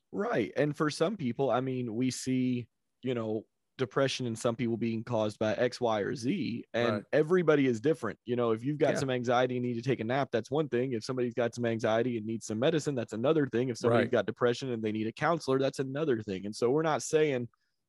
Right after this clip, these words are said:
Speaker 1: you know, this is a one-size-fits-all approach. What we're saying is we need to be able to, to move our emotions closer to Christ.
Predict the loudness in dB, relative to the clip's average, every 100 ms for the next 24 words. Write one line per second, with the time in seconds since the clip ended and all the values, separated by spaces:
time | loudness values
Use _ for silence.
0 | _ _ -6 -2 0 0 -2 0 0 2
1 | 0 -2 -2 2 2 0 -2 -2 -2 0
2 | 2 0 -2 -4 -2 -2 -2 -2 -2 -2
3 | -2 2 2 0 -2 -4 -6 -10 -18 _
4 | _ _ -12 -4 -4 -2 -4 -2 -2 -4
5 | -4 -6 -2 0 0 0 -2 -2 -2 -2
6 | -6 _ _ _ -4 -2 -2 -2 -2 0
7 | 0 0 0 -2 -6 -6 -6 -6 -6 -10
8 | -10 -10 -12 -20